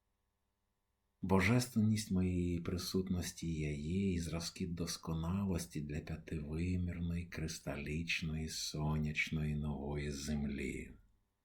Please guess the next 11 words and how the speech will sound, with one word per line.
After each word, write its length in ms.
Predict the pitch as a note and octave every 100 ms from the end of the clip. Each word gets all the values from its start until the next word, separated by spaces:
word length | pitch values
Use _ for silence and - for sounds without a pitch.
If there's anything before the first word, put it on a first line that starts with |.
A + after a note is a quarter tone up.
| _ _ _ - - - - F#5+ F#5+ - F#5+ - F#5+ F#5 F#5 - - - - - - - - - - - _ _ _ _ _ _ _ _ _ _ _ -
Я 920 | C#2+ D2 C#2 C#2 C2 C2 C2 B1+ C2 - - _ _ _
приймаю 1400 | - C2 C2 C2+ B1+ B1+ A#1 C2 C2+ C#2+ C#2+ D2 D2 -
і 220 | F#2 D2
знаю, 1000 | C2+ C2 - C#2 C#2+ C#2+ C2+ C2 B1+ - - _ _ _ _ _ _ _ _ _
що 260 | - - F#2
через 360 | F2+ G2 F#2 F2+
моє 360 | G2 B2 F#2
пробудження 1160 | - D2 D2 C#2 C2+ D#2+ G#2 F#2+ D#2 C#2 C2 C2
до 160 | C2+
свідомості 800 | D2 D#2 D2+ D2+ D2 D2 - -
Христа 1000 | C#2 D2 C2+ - - - B1 D2 D#2+ F2+